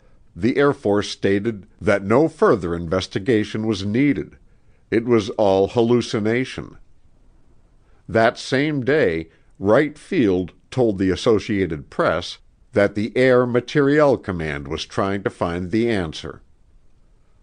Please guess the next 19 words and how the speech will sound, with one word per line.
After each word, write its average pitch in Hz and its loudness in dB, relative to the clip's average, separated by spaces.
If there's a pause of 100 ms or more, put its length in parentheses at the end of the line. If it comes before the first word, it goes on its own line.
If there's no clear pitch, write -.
(320)
The 98 -2
fourth 165 2
of 131 -2
July 120 2
was 90 0
a 78 -6
red-letter 123 2
day 78 -4
in 78 -8
the 78 -8
flying 82 -2
saucer 85 -4
mystery. 85 -6 (1000)
At 104 -2
Portland, 143 0
Oregon, 82 0 (420)
hundreds 165 2
of 156 0
citizens, 98 -4